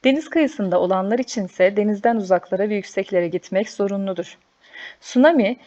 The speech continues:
çok güçlü dalgalardır. Onu durdurma gücü yoktur.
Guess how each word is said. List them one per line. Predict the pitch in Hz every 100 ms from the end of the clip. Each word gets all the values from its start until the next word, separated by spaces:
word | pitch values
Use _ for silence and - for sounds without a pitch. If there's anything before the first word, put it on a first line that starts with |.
| _
çok | 285 302
güçlü | 277 247 196
dalgalardır. | 190 185 185 196 208 226 262 - _ _ _
Onu | 233 214 156
durdurma | 190 190 208 233
gücü | 214 170 165
yoktur. | 170 190 - 202 214 -